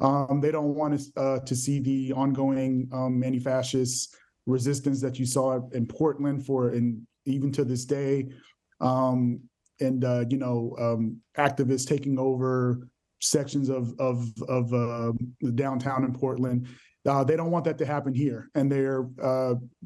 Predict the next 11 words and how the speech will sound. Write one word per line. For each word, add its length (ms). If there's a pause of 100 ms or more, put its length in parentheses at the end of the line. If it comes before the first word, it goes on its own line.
(120)
d-, 220
um, 260
dead 220
set 220
on 140
preventing 420
it 160
by 180
any 160
means 220
necessary. 600